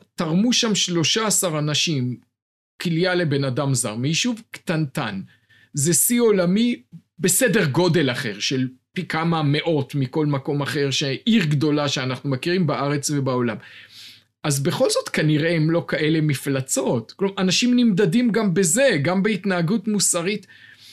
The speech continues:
בחיים הפרטיים שלהם, זה גם יש לזה חשיבות מסוימת.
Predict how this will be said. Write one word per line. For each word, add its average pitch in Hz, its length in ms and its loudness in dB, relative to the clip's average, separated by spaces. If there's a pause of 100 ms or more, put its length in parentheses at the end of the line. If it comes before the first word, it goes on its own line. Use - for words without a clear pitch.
(240)
בחיים 175 420 0
הפרטיים 196 560 0
שלהם, 190 460 2
זה 147 160 0
גם 247 260 0
יש 180 200 2
לזה 147 240 0
חשיבות 139 600 -2
מסוימת. 117 720 -4